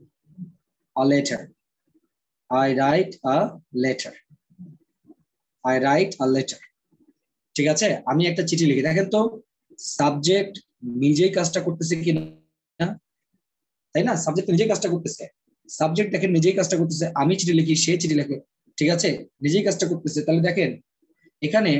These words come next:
এটা হচ্ছে আমাদের common verb, এটা হচ্ছে আমাদের common verb। আমরা কিন্তু কিসের আলোচনায় আছি? ভার্বের আলোচনায় আছি এবং ভার্বের বিভিন্ন category সম্পর্কে আলোচনা করতেছি, তাই না? Positive ভার্বটা বেশ আপনাদের জন্য important, হ্যাঁ,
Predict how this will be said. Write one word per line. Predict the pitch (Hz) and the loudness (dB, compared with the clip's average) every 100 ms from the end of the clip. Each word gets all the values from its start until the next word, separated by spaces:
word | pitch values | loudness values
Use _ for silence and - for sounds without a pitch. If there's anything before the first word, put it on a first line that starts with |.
| - - _ _ - | -2 -10 _ _ -4
এটা | 156 190 | 0 2
হচ্ছে | 196 | 2
আমাদের | 202 190 - | 2 0 0
common | 151 165 147 | 2 4 2
verb, | 127 107 - _ _ _ _ _ _ _ _ _ _ - | 2 -4 -10 _ _ _ _ _ _ _ _ _ _ -8
এটা | 135 | -4
হচ্ছে | 160 175 | 0 0
আমাদের | 175 165 | -2 0
common | 139 147 190 247 - - 120 | 0 2 2 0 -4 -10 -4
verb। | 120 - _ _ _ _ _ - - | -4 -6 _ _ _ _ _ -20 -8
আমরা | 139 165 | -2 2
কিন্তু | 180 180 | 2 0
কিসের | 185 190 185 | 0 2 2
আলোচনায় | 185 185 | 2 0
আছি? | 170 143 | 0 0
ভার্বের | 127 139 160 156 | 0 2 4 2
আলোচনায় | 156 147 131 120 | 2 0 -2 -4
আছি | - - _ _ _ - - | -6 -14 _ _ _ -20 -14
এবং | 123 135 | -6 -4
ভার্বের | 123 147 165 | 0 2 2
বিভিন্ন | 143 170 180 | 4 2 2
category | 151 151 175 | 0 0 0
সম্পর্কে | 170 165 147 | 2 2 2
আলোচনা | - 120 | 0 -4
করতেছি, | 107 - - - _ _ _ _ _ _ _ _ _ _ - | -8 -14 -20 -20 _ _ _ _ _ _ _ _ _ _ -2
তাই | 156 | 0
না? | 208 160 151 | 0 0 0
Positive | 156 185 185 | 2 2 2
ভার্বটা | 190 190 | 0 0
বেশ | 175 | 0
আপনাদের | 160 175 165 | 0 0 2
জন্য | 160 | 2
important, | 143 120 - - _ _ - | 0 -2 -8 -14 _ _ -8
হ্যাঁ, | 123 123 | -2 -2